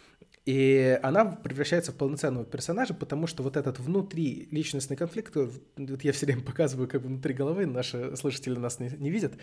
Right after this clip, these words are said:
вот, это между двумя людьми здесь происходит, то есть оно вынесено как бы наружу. И теперь то, что было внутри персонажа, происходит между ним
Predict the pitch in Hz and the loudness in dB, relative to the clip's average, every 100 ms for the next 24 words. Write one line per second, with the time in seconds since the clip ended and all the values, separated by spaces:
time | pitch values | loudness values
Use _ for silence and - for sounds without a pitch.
0 | - - - - - - 151 139 135 131 | -16 -16 -16 -20 -20 -4 0 6 6 6
1 | - 147 139 160 202 147 143 139 139 139 | 2 2 2 2 2 2 4 6 4 0
2 | - - _ _ _ _ _ _ _ - | -12 -20 _ _ _ _ _ _ _ -18
3 | - - 143 156 139 147 139 151 107 104 | -8 -2 2 4 4 4 2 0 0 -2
4 | - 107 113 - 113 104 107 - 139 135 | -4 -2 -2 -2 -2 -2 -4 -2 -2 0
5 | 185 170 - 123 123 110 117 135 151 160 | 2 2 0 -2 -4 -4 0 2 2 2
6 | 123 - - - - - - 123 127 127 | 0 -8 -12 -20 -20 -10 0 4 4 4
7 | 131 156 143 147 175 - 131 139 131 135 | 2 4 4 4 0 -2 0 0 2 -2
8 | - 254 - - 139 131 131 139 135 - | -4 -2 0 0 0 -2 0 2 2 0
9 | 185 143 123 135 160 233 | -2 -2 -2 -2 -2 -4